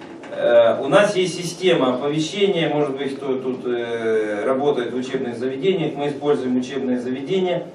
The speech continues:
ресурсы наших студентов, которые уже получили свидетельство о приписке к призывным участкам и имеют хоть какое-то отношение к воинской службе, а также добровольцы и общественные организации приходят к нам. Самая главная задача — проводить оповещение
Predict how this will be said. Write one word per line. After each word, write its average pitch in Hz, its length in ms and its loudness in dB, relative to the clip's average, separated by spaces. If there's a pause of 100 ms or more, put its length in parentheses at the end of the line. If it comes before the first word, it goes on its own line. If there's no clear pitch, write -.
(320)
ресурсы 156 560 -2
наших 131 300 -2
студентов, 165 580 0
которые 147 840 2
уже 135 240 0
получили 131 480 -4
свидетельство 127 540 -2
о - 20 -2
приписке 127 480 -6
к - 60 -12
призывным 131 540 -4
участкам 135 480 0
и 135 140 -4
имеют 135 260 -4
хоть 120 160 -6
какое-то 123 380 -4
отношение 113 420 -8
к - 40 -10
воинской 113 360 -8
службе, 170 380 -2
а 127 80 2
также 135 460 0 (680)
добровольцы 165 720 4
и 123 100 -2
общественные 147 520 -2
организации 143 500 0
приходят 135 440 -4
к - 60 -12
нам. 120 240 -2 (460)
Самая 190 360 8
главная 160 300 6
задача — 127 360 0 (100)
проводить 151 540 0
оповещение 156 920 0